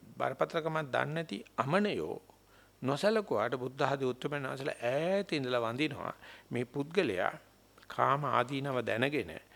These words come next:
එයා ඒ වෙනුවට විඳින්න, විනිවිද දකින්න බැරි මේ කිසිම තේරුමකට නැති රූප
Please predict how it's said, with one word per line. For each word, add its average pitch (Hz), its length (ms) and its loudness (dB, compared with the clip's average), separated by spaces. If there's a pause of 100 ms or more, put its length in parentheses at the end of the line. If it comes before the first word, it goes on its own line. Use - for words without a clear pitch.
(260)
එයා 143 260 0
ඒ 123 180 2
වෙනුවට 170 440 0 (640)
විඳින්න, 143 500 -4 (140)
විනිවිද 123 460 -2
දකින්න 151 360 -2
බැරි 131 320 0 (380)
මේ 220 240 -2 (160)
කිසිම 262 500 -4
තේරුමකට 185 540 2
නැති 185 280 0
රූප 151 300 0